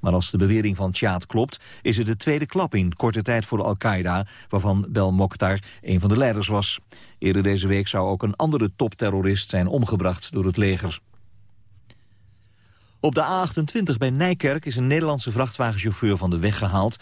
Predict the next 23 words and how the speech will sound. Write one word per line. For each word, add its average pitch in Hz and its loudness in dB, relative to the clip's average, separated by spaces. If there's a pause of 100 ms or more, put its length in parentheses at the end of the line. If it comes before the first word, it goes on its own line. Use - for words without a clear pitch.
(220)
omdat 104 2
hij 98 -2
veel 101 2
te 95 -4
lang 117 0
achter 107 -4
het 110 -2
stuur 175 0
zat. 117 0 (360)
De 92 0
man 95 2
reed 92 0
al 92 0
zevenentwintig 107 0
uur 95 4
non-stop. 104 2 (460)
De - -8
chauffeur 92 2
van 95 0
zevenenveertig 92 0
kreeg 92 -2
een 87 2
rijverbod 101 0